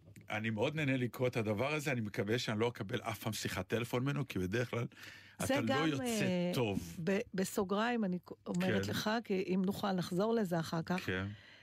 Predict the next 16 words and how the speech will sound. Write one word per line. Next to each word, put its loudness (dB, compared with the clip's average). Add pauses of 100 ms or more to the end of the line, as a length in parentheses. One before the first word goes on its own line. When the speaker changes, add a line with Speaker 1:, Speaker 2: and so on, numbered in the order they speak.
(120)
Speaker 2:
כשאתה 0
אדם 2
מפורסם, -2
אני -2
חושבת 0
שאישיותך 0
נמדדת 2
בתגובה 0
שלך -2 (100)
למי 4
שלא 2
מזהה 2
אותך. -4 (500)
Speaker 1:
נכון. 2 (220)
Speaker 2:
אם 4
אתה 0